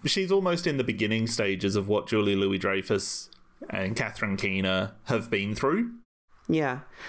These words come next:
Speaker 2: And honestly, why would you ever go to dinner with any of these people? Because they have the most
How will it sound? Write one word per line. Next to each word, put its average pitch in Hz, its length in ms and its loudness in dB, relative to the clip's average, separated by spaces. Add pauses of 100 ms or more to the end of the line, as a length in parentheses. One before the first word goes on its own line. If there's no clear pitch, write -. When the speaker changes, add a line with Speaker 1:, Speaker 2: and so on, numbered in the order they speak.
(120)
Speaker 2:
And 247 160 0
honestly, 294 360 2
why 196 220 2
would 359 160 2
you 165 80 0
ever 233 220 -2
go 156 220 0
to 143 320 0
dinner 180 340 0
with 147 140 2
any 311 260 2
of 220 80 2
these 139 200 0
people? 233 280 0
Because 165 320 0
they 160 100 0
have 262 260 -4
the 277 80 4
most 139 400 0